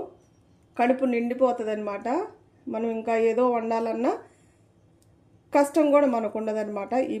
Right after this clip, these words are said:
పప్పుల పొడి చేసి పెట్టుకున్నామంటే, వెల్లుల్లి పప్పుల పొడి చాలా చాలా బాగుంటుంది. ఈ వాసనకే కడుపు నిండిపోతుందండి, అంత కమ్మగా ఉంటుందన్నమాట.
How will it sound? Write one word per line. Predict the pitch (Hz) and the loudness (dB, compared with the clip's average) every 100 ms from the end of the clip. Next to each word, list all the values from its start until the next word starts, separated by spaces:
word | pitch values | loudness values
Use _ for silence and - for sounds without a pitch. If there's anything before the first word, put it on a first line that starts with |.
| 220 | -6
పప్పుల | 208 214 220 | -8 -6 -6
పొడి | 208 202 | -4 -4
చేసి | 196 214 - | -6 -8 -12
పెట్టుకున్నామంటే, | 196 - 196 196 202 202 285 269 | -12 -10 -8 -8 -8 -2 0 0
వెల్లుల్లి | 208 208 208 | -2 -4 -6
పప్పుల | 196 - 202 202 | -10 -10 -12 -10
పొడి | 202 311 359 | -4 -2 -4
చాలా | 233 220 240 240 | -6 -4 -4 -4
చాలా | 220 202 | -6 -6
బాగుంటుంది. | 196 190 190 196 240 466 - _ _ - _ _ _ _ _ _ _ _ - - 220 | -6 -6 -6 -4 -2 -2 -8 _ _ -20 _ _ _ _ _ _ _ _ -20 -10 -6
ఈ | 226 | -2
వాసనకే | 214 247 233 233 269 262 | 0 0 -2 0 0 0
కడుపు | 220 226 226 | -4 -4 -6
నిండిపోతుందండి, | 220 220 226 202 202 196 196 226 - | -4 -6 -4 -4 -4 -6 -2 -2 -2
అంత | 214 226 233 | -4 -8 -6
కమ్మగా | 240 226 220 202 | -6 -6 -6 -8
ఉంటుందన్నమాట. | 190 185 180 185 180 | -8 -8 -6 -4 -6